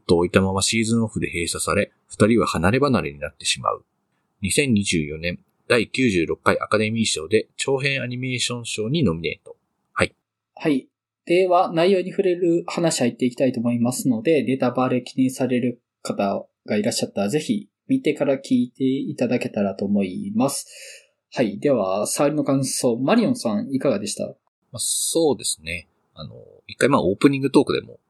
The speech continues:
Speaker 1: 話したので、まあ僕のテンションとかはまあ、なんとなくわかるかなと思うんですけども、まあ最高でした。涙が止まりませんでしたっていう映画でした。なんかもうできればもう記憶を消してもう一回見たいなっ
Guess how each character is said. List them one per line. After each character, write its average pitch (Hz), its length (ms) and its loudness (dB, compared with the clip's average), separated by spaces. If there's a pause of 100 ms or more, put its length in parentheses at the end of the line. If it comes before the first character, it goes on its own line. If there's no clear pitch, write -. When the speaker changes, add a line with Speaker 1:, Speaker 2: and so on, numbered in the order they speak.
Speaker 1:
話 87 460 2
し - 100 -8
た - 340 -4 (300)
の 62 120 -20
で、 80 360 -2
ま 80 80 -2
あ 78 60 0
僕 95 260 0
の 123 100 2
テ 123 140 2
ン 113 80 2
シ - 120 0
ョ 71 40 0
ン 113 80 -8
と - 80 -14
か - 160 -4
は - 200 -6
ま 71 120 -6 (640)
あ、 - 20 -20
な 76 60 -18
ん 82 80 -18
と 95 80 -2
な 101 80 2
く - 100 -4
わ 69 80 2
か 95 100 4
る 80 60 0
か 71 100 -6
な 80 120 -2
と - 100 -16
思 - 140 -20
う 73 60 -20
ん - 40 -20
で - 80 -20
す - 100 -12
け - 100 -20
ど - 40 -20 (100)
も、 - 160 -20 (280)
ま - 60 -14
あ - 20 -4
最 - 260 -4
高 117 180 -2
で 110 100 0
し - 100 2
た。 - 100 -8 (580)
涙 101 300 4
が - 100 -6
止 90 120 -8
ま 95 100 4
り 98 80 -2
ま 95 80 -2
せ 104 100 0
ん 82 40 2
で 73 80 -2
し - 80 0
た - 80 -14
っ - 200 -20
て - 60 -20
い 73 140 -20
う - 40 -20 (220)
映 78 140 -6
画 73 60 -10
で 73 80 -20
し - 100 -8
た。 - 80 -16 (680)
な - 100 -14
ん - 20 -4
か 80 100 -2
も 78 120 -14
う - 20 -16
で 82 100 -4
き - 140 -2
れ 139 80 6
ば 95 120 2
も 87 340 -2
う 80 140 -10
記 - 260 -6
憶 131 340 0
を 131 80 0
消 - 160 -2
し - 100 2
て 131 100 2
も 98 180 4
う 113 40 4
一 110 140 -4
回 110 180 -2
見 101 80 -4
た 98 120 2
い 82 80 -2
な 73 100 -12
っ - 40 -12